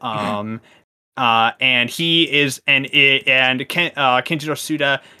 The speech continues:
Speaker 2: you might recognize as the voice, uh, uh, you might recognize as the voice of, duh, duh, duh, let me find what else he's been in. Uh, da, da, da, dee, doo, doo, doo, doo, doo, doo, doo, doo.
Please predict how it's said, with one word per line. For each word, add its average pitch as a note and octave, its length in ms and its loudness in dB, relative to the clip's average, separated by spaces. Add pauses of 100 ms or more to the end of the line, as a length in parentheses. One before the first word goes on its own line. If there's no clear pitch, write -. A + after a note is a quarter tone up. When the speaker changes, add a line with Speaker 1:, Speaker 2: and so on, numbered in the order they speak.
(140)
Speaker 2:
you A2 140 -12
might B2 220 -4
recognize A#2+ 680 -4
as G#2+ 260 -4
the A#2+ 80 -12
voice, G#2 440 -6 (420)
uh, B2+ 40 -2
uh, A#2 460 2
you C3 100 -6
might B2+ 120 0
recognize B2 500 0
as G#3 220 2
the C#3 80 0
voice B2 560 2
of, G#2 540 2 (300)
duh, A2+ 100 -12
duh, A2 100 -14
duh, A2+ 300 0
let - 460 -10
me G#2+ 140 -12
find G2 420 -8 (360)
what G2 120 -4
else F#2+ 200 -2
he's F#2+ 240 -14
been F#2 220 -10
in. F2+ 400 -14 (800)
Uh, E2+ 320 -8
da, G2 140 -4
da, G#2 180 0
da, C3+ 180 0
dee, C#3+ 180 0
doo, D#3 200 4
doo, D3+ 180 4
doo, D3+ 280 2
doo, C#3+ 200 2
doo, B2+ 140 2
doo, A#2+ 160 0 (200)
doo, A#2 160 0
doo. A2+ 120 -2